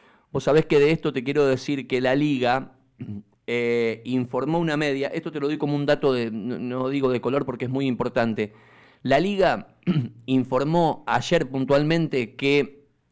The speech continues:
el cuarenta y seis coma cinco de los planteles de primera tiene una dosis y el dieciséis tiene el esquema completo. Te voy a dar los números de Unión. Fíjate lo avanzado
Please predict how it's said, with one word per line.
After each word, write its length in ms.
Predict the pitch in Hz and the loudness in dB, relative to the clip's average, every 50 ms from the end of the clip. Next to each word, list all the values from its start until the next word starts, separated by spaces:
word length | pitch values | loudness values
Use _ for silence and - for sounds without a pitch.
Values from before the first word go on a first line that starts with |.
| _ _ _ _ _ | _ _ _ _ _
el 200 | - 143 151 143 | 2 2 2 2
cuarenta 380 | - 165 156 160 156 147 147 147 | 2 2 0 2 0 0 0 -2
y 80 | 156 | -2
seis 200 | 147 - 208 208 | 0 0 0 0
coma 200 | 202 202 175 156 | 0 0 -2 -2
cinco 320 | 143 - - 180 180 170 151 | -4 -4 -4 -2 0 2 2
de 80 | 143 | 2
los 120 | 135 123 - | 0 -2 -2
planteles 460 | - 123 120 123 135 156 170 180 165 | -2 -2 -2 -2 0 0 2 2 2
de 80 | 147 131 | 2 2
primera 340 | 127 135 139 165 175 175 | 0 0 0 2 2 2
tiene 220 | 165 - 156 156 151 | 2 0 0 0 0
una 280 | 151 160 170 170 151 | 0 0 0 2 2
dosis 520 | 143 131 117 107 - - 95 95 92 - _ _ _ _ _ _ _ _ _ _ _ _ _ _ _ _ _ _ _ _ _ _ _ _ _ _ _ _ | 2 2 2 0 -2 -6 -10 -10 -10 -14 _ _ _ _ _ _ _ _ _ _ _ _ _ _ _ _ _ _ _ _ _ _ _ _ _ _ _ _
y 200 | - 143 160 175 | -6 0 2 4
el 140 | 180 180 165 | 4 4 4
dieciséis 920 | 170 180 175 165 - - 165 156 - - 226 220 190 160 160 165 - - _ _ _ _ _ _ _ _ _ _ _ _ _ | 4 2 2 2 2 -2 -6 -6 -2 2 2 2 2 2 -2 -6 -12 -16 _ _ _ _ _ _ _ _ _ _ _ _ _
tiene 380 | - 160 175 185 185 185 170 - | 0 2 2 4 2 0 -2 -2
el 140 | 135 131 135 | 0 0 0
esquema 420 | 131 131 - 165 165 165 160 151 | 0 0 -2 -2 0 0 -2 -2
completo. 800 | - 131 131 131 120 127 135 127 113 101 - 107 98 92 90 - _ _ _ _ _ _ | 0 0 0 0 0 0 0 0 0 -2 -2 -4 -4 -4 -6 -12 _ _ _ _ _ _
Te 80 | - 147 | 2 4
voy 180 | 160 202 214 | 4 6 4
a 80 | 214 196 | 4 4
dar 140 | 202 208 202 | 4 4 2
los 160 | 202 180 151 | 2 2 2
números 300 | 165 190 190 185 170 147 | 0 -2 -2 0 0 2
de 80 | 131 139 | 0 0
Unión. 280 | 147 156 151 139 123 120 | -2 0 0 0 -2 -2
Fíjate 580 | - 131 127 180 180 180 - 190 180 - - - | -4 -2 0 0 0 2 2 0 0 -2 -4 -6
lo 220 | - 131 143 147 | 0 4 6 6
avanzado 960 | 143 139 143 143 143 143 147 135 - - 190 190 202 196 180 143 117 113 - - | 6 6 6 4 4 2 0 -2 -2 0 2 4 4 4 4 4 2 0 -6 -14